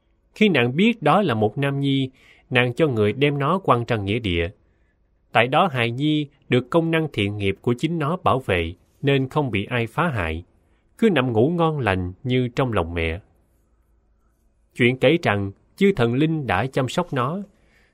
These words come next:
Thế rồi khi Đức Thế Tôn với lòng đại bi thức dậy từ sáng sớm, dùng Phật nhãn quan sát thế gian, Ngài thấy bé trai này và đi đến nghĩa địa. Nhiều người tụ tập lại bảo nhau,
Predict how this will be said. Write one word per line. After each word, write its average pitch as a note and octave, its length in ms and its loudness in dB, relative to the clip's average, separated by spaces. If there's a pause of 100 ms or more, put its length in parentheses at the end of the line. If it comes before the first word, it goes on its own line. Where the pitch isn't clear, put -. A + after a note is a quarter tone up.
(100)
Thế G#3+ 200 6
rồi A#2+ 280 6
khi E3+ 120 4
Đức G#3 200 2
Thế F#3+ 220 2
Tôn D3 260 4
với E3+ 140 0
lòng G2 260 -2
đại F#2+ 180 0
bi C3 340 0 (260)
thức A3+ 220 0
dậy G2 320 0
từ F#2+ 180 0
sáng C#3+ 260 -4
sớm, D#3 360 -4 (380)
dùng C3 300 4
Phật A#2+ 300 -2
nhãn A2+ 380 0
quan E3 200 2
sát G3+ 280 -2
thế D#3 80 2
gian, A#2+ 400 0 (680)
Ngài C3+ 160 4
thấy F#3 140 0
bé F#3+ 160 4
trai D#3+ 220 0
này G2 380 0
và G2+ 120 2
đi B2+ 160 -2
đến D3 240 0
nghĩa G#2+ 180 -2
địa. F2 300 -2 (960)
Nhiều C#3 200 4
người C#3 340 4
tụ A#2+ 180 4
tập - 240 -2
lại F#2+ 320 0 (160)
bảo G2+ 160 2
nhau, B2 420 -4